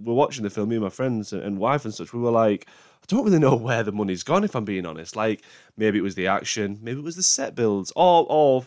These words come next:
it could have been the, uh, vast amount of C G I blood, which was questionable, but, but very forgiving. I want to stress that, that it, it looks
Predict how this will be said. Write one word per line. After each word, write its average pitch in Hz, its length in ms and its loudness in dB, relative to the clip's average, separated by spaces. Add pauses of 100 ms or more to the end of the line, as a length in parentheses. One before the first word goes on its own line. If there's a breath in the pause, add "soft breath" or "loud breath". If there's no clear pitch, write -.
it - 160 -6
could 139 140 0
have 120 80 0
been 120 220 0
the, 110 280 0
uh, 107 160 4 (800 soft breath)
vast 117 380 0
amount 139 300 2
of 117 80 0
C 135 240 4
G 127 180 2
I 120 160 4
blood, 123 300 2
which 127 260 0
was 180 220 4
questionable, 113 540 -2
but, 135 200 0 (100)
but 131 180 4
very 143 220 2
forgiving. 117 520 -4
I 95 80 -2
want 107 220 -2
to 113 60 -10
stress 113 300 -6
that, 90 220 -6
that 98 200 -4
it, 104 160 -6
it 104 220 -8
looks 123 440 -2